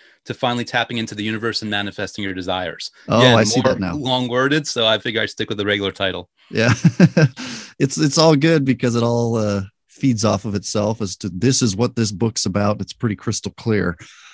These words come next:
Speaker 2: Um, I like that subtitle, The Missing Key to Finally Tapping into the Universe and Manifesting Your Desires. Now,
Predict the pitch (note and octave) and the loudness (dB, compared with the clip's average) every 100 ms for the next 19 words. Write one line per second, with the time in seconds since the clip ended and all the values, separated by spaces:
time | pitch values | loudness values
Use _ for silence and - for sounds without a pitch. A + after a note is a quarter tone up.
0 | - _ - A#2 A2+ C3 F#3+ C#3 C3+ - | -20 _ -2 2 2 2 0 0 -2 2
1 | D#3+ D3 B2 G2+ F#2 F#2+ G#2+ E3 - F#3 | 0 0 0 0 0 0 0 0 0 -2
2 | - - B2 A#2+ - A2+ B2 B2 A#2 A#2+ | -4 -4 -2 -2 -4 -4 -2 -4 -4 -8
3 | A#2 A#2 A2+ G2+ A2 G#2 G#2 G2 F#2+ F#2 | -6 -4 -2 0 -2 -2 -4 -6 -4 -2
4 | G2+ G2 G2 - - G2 F#2 G2 G2+ F#2+ | -2 -2 -6 -6 -4 -4 -2 -2 -2 -2
5 | - - - - - C3 B2 | -6 -12 -20 -6 2 4 4